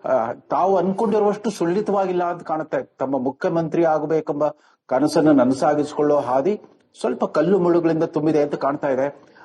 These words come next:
ಆ, ನಿನ್ನೆ ರಾತ್ರಿವರೆಗೂ ಬಂದ ವದಂತಿಗಳೇನು ಅಂತಂದ್ರೆ, ರಾಹುಲ್ ಗಾಂಧಿ ಅವ್ರ ಕೈಗೆ ಸಿಗ್ತಾ ಇಲ್ಲ,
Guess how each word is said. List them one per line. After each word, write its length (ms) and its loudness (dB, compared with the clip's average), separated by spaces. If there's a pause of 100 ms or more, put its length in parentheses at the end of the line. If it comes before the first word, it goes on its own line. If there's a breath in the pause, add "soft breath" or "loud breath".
(220 soft breath)
ಆ, 180 8
ನಿನ್ನೆ 440 8
ರಾತ್ರಿವರೆಗೂ 520 6
ಬಂದ 240 4
ವದಂತಿಗಳೇನು 640 4
ಅಂತಂದ್ರೆ, 320 -2
ರಾಹುಲ್ 280 2
ಗಾಂಧಿ 360 0
ಅವ್ರ 180 0
ಕೈಗೆ 260 -4
ಸಿಗ್ತಾ 260 -4
ಇಲ್ಲ, 460 -4